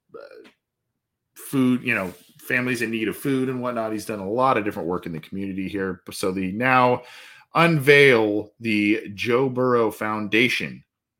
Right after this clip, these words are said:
They will provide resources and support to the underprivileged and underserved in Ohio and Louisiana,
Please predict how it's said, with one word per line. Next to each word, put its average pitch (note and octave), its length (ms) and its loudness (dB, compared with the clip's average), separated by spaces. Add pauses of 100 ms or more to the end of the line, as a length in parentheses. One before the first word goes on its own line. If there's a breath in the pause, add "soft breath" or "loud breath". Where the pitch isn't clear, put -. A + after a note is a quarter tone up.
(220)
They G#2+ 100 -4
will G2+ 100 -4
provide G#2 400 -4
resources A2+ 560 -4
and F#2+ 100 -10
support A2+ 360 -6
to F#2+ 60 -12
the G2 200 -10
underprivileged A2+ 600 -4
and G2+ 100 -8
underserved A2+ 680 -6
in G2+ 140 -4
Ohio G#2+ 460 -4
and G#2 100 -8
Louisiana, A2 680 -4